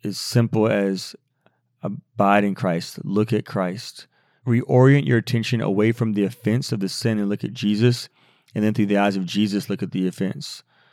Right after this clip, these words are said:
After we look at him first. Simple, uh, and that we go to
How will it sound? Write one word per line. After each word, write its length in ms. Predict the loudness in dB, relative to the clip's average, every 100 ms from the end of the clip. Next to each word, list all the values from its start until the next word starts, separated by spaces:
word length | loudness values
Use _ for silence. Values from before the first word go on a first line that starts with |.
| _ _
After 240 | -6 -6 -4
we 100 | -2
look 200 | -2 -2
at 80 | -4
him 200 | -4 -4
first. 560 | -4 -4 -6 -14 -18 _ _ _ _ _ _ _ _ _ _ -12
Simple, 640 | -4 2 2 2 -2 -4 -12 -18 _ _ _ _ _ -10
uh, 40 |
and 480 | -8 -8 -8 -6 -2
that 160 | -2 0
we 100 | 0
go 360 | 4 4 4
to 420 | 0 -2 -2 -4